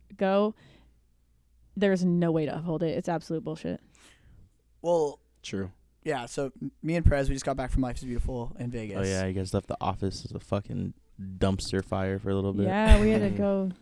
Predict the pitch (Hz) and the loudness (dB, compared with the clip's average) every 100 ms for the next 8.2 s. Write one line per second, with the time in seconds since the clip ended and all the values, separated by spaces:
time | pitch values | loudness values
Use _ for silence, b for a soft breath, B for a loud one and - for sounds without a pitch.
0 | _ - 101 101 196 190 214 214 123 117 | _ -8 -4 2 4 4 2 2 2 2
1 | - - 107 - 107 104 104 107 101 98 | 2 2 2 2 2 2 2 0 2 2
2 | 101 98 98 - - 101 104 95 - 98 | 2 2 0 -2 -2 0 0 -6 -2 -2
3 | 104 104 110 - 107 104 104 110 110 110 | 0 0 -2 -4 0 2 4 2 -2 -8
4 | 110 - - - 92 - 110 104 104 101 | -8 -6 -10 -10 -12 -8 -6 -4 -2 0
5 | 107 104 95 - 87 92 92 92 - 101 | 0 0 -4 -4 -6 -6 -4 -4 -4 -6
6 | 95 92 98 90 - - 392 - 156 147 | -6 -6 -8 -10 -6 4 4 4 4 4
7 | 117 101 113 104 - 92 87 - 143 117 | 2 2 2 0 -2 -6 -6 -6 -4 -4
8 | 104 - | -8 -14